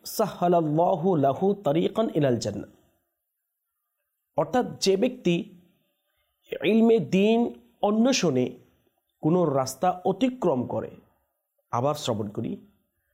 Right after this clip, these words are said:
এই যে মাদ্রাসার ছাত্ররা যারা ঘর থেকে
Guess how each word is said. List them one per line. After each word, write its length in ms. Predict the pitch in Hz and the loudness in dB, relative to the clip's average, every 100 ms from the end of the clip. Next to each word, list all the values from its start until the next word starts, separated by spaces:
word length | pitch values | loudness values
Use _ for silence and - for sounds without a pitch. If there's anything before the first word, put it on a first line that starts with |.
| _ _ _ _ - | _ _ _ _ -6
এই 100 | 190 | -4
যে 200 | 202 202 | 0 -2
মাদ্রাসার 680 | 139 123 151 151 156 208 | -2 0 0 0 -2 -4
ছাত্ররা 760 | - 208 208 175 127 117 - - _ _ _ _ _ _ _ _ _ _ - | -4 -12 -4 0 0 0 -4 -14 _ _ _ _ _ _ _ _ _ _ -6
যারা 480 | 147 170 190 185 - 139 120 | -2 2 2 0 -6 -10 -6
ঘর 240 | 139 190 | -2 -2
থেকে 720 | 202 - 196 196 190 202 - | -4 -2 -2 2 2 2 0